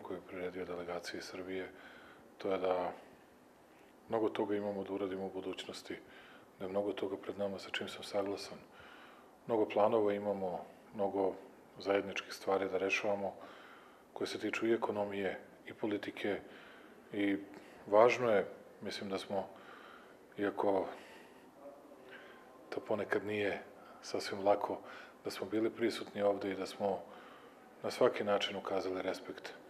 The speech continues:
i turskom narodu i turskoj državi i turskom predsjedniku. Očekujem da našu saradnju dalje unapređujemo, očekujem da uskoro u Srbiji ponovo vidimo turskog predsjednika i mislim da je to veoma važno za budućnost Srbije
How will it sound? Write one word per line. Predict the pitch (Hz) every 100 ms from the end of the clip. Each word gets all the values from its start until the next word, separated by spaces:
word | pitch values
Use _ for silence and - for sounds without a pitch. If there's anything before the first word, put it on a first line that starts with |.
| - - - -
i | 107
turskom | 110 - -
narodu | 98 95 95 95
i | 95
turskoj | 95 - 98
državi | 95 95 90
i | 92
turskom | - - 95 -
predsjedniku. | 92 - 95 -
Očekujem | 113 127 - 117
da | 107 98 90 - - - - - -
našu | 104 -
saradnju | - 104 101 95
dalje | 95 101 101
unapređujemo, | 95 - 101 101 98 92
očekujem | - - - 95
da | 92 87 - - - - - - -
uskoro | 98 - -
u | 98
Srbiji | - 98 95 92
ponovo | - 98 92
vidimo | 92 92 90
turskog | 85 92 - -
predsjednika | - 101 - 104 95 -
i | 98
mislim | 98 - 101
da |
je | 98
to | - 101 - - - - - - - -
veoma | 104 107 104
važno | 98 98 95 90 85
za | 87 87 87 82 - - - - - - - -
budućnost | - 113 - 110
Srbije | - 110 107 107